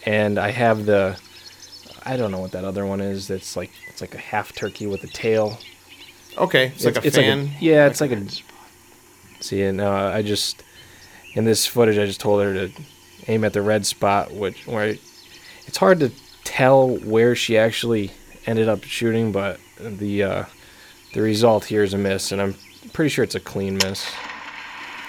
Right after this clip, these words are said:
Speaker 2: Oh, yeah.
Speaker 1: Couple feathers.
Speaker 2: I think the feathers are from him flying off, though.
Speaker 1: Yeah. No. <laughs> But, uh, it
Speaker 2: Boy,
Speaker 1: was
Speaker 2: that's a bummer.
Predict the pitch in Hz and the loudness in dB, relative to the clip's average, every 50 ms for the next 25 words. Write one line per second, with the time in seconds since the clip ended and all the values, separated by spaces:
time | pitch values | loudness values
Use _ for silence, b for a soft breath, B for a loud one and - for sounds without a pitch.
0 | - - 123 113 110 107 107 107 107 104 104 104 - - - 135 127 - 117 - | -6 -2 2 2 2 2 2 0 0 0 -2 -4 -6 0 0 0 2 2 -2 0
1 | - 117 113 110 110 107 107 104 101 - - - - 135 135 - - 175 165 147 | 2 2 2 4 4 4 4 2 0 -4 -6 0 2 2 0 2 2 2 2 2
2 | 143 139 127 - - 143 147 143 123 117 120 107 - - 117 107 120 117 113 - | 0 -4 -4 0 2 4 4 4 2 0 -4 -6 -6 -8 -6 -4 -4 -4 -6 -6
3 | - - 120 113 110 107 107 107 113 117 110 - - 107 98 95 - - - - | -6 -2 0 0 0 0 0 2 2 2 2 0 -2 -4 -4 -4 -4 -4 -6 -6
4 | - - - - 98 95 92 98 95 - - - - - - - - - - - | -6 -14 -10 -10 -8 -8 -8 -10 -10 -12 -14 -20 -20 -20 -20 -20 -20 -20 -20 -20
5 | - - - - - - - _ - - - _ - - - - - - - - | -20 -20 -20 -20 -20 -20 -20 _ -20 -20 -20 _ -20 -20 -20 -20 -20 -20 -20 -20
6 | - - B B B B B B B B B B B B B B B - - - | -20 -20 B B B B B B B B B B B B B B B -18 -20 -20
7 | - - - - - - - - - - - - - - - - - - - - | -20 -20 -20 -20 -14 -8 -6 -6 -6 -8 -10 -12 -12 -12 -12 -16 -18 -20 -20 -20
8 | - - - 156 160 165 160 - - - - - - - - - - - - - | -20 -16 -12 -8 -4 -4 -4 -4 -6 -14 -16 -18 -18 -18 -18 -18 -18 -18 -20 -20
9 | - - - 151 - 110 107 107 104 104 101 98 101 98 - - - - B B | -16 -12 -10 -4 0 2 2 4 4 2 2 0 0 -2 -4 -10 -18 -20 B B
10 | B B B B B B B B B B - 113 113 113 110 110 107 107 98 - | B B B B B B B B B B 0 2 4 6 6 4 4 0 -2 -2
11 | 104 98 98 104 107 110 110 117 110 104 | -6 -6 -4 -4 -4 -4 -4 -4 -6 -6